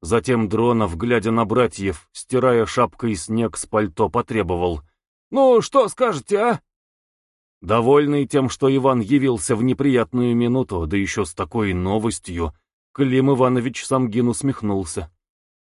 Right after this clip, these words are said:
«Ты кричишь об этом как о событии мирового значения». «Любопытно».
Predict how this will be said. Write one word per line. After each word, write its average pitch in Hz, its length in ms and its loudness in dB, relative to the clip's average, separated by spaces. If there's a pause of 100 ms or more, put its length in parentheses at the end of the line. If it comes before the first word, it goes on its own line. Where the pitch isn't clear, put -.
(160)
«Ты 113 180 2
кричишь 139 520 0
об 127 140 2
этом 131 240 0
как 131 180 0
о 131 60 -2
событии 135 540 0
мирового 135 540 2
значения». 120 800 -2 (760)
«Любопытно». 90 880 -2